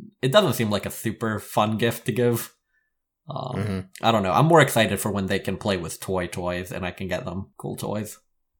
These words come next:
Speaker 2: Yeah. So I guess it's a few, you're a few years out from having to figure out what the, uh, year's hottest toy is every year.
Speaker 1: Yeah, exactly.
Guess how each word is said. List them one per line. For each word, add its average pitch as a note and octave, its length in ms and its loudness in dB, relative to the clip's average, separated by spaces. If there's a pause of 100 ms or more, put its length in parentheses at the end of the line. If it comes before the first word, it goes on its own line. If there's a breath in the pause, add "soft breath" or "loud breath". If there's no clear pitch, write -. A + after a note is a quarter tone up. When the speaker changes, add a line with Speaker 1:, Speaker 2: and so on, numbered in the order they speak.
(1120)
Speaker 2:
Yeah. F#2+ 220 -4 (1040 loud breath)
So - 100 2
I - 20 8
guess C#3+ 140 4
it's - 100 -2
a A#2+ 40 4
few, B2+ 200 6
you're C#3 200 8
a B2+ 40 6
few C#3+ 140 4
years A#2 220 6
out G2+ 180 4
from F#2 120 -8
having F#2 160 2
to F2 60 -2
figure F#2 260 0
out E2+ 120 2
what F2+ 180 0
the, F2+ 200 0
uh, E2+ 40 2
year's F2+ 300 0
hottest F2 280 -2
toy E2+ 220 0
is D#2+ 140 -2
every D#2 220 -4
year. D#2 280 -4 (100)
Speaker 1:
Yeah, A#2 280 4
exactly. G2 600 -6